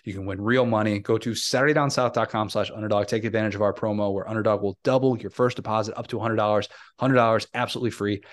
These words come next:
Saturdaydownsouth dot com slash underdog. All right, here's Liam.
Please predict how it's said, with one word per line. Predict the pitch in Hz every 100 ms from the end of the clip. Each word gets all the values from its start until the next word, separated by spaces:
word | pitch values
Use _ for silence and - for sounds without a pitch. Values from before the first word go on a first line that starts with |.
| - -
Saturdaydownsouth | - 139 147 131 127 120 113
dot | 117 107
com | 104 101 95
slash | - 107 101 -
underdog. | 104 92 78 - _ -
All | 127
right, | - _ _ -
here's | 127 113
Liam. | 101